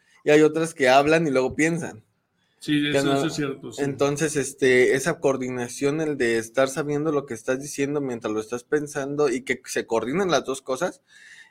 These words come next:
Speaker 1: es, es importante, porque, pues, quieras o no, también,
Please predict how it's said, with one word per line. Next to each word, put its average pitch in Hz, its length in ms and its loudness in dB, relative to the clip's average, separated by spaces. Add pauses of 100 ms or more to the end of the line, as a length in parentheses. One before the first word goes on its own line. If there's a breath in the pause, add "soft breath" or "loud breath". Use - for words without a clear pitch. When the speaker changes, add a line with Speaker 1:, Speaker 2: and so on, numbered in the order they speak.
Speaker 1:
es, 143 300 2
es - 600 -4
importante, 127 800 -4
porque, 117 1000 -2
pues, 120 140 -8
quieras 165 300 4
o 156 40 -4
no, 143 240 0
también, 151 400 0